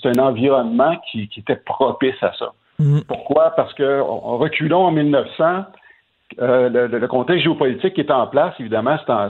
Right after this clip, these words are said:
Speaker 1: c'est encore l'époque des grands empires, l'empire austro-hongrois, des empires coloniaux,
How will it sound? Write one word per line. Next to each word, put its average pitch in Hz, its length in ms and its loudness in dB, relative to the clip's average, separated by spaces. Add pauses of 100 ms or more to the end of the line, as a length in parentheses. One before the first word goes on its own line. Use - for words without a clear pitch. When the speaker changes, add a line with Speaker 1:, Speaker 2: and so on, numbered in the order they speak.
Speaker 1:
c'est - 60 0
encore 120 300 2
l'époque 143 480 0
des 117 80 0
grands 120 320 0
empires, 120 360 -2 (220)
l'empire 113 320 0
austro-hongrois, 123 840 0 (340)
des 110 240 -6
empires 127 380 0
coloniaux, 127 800 0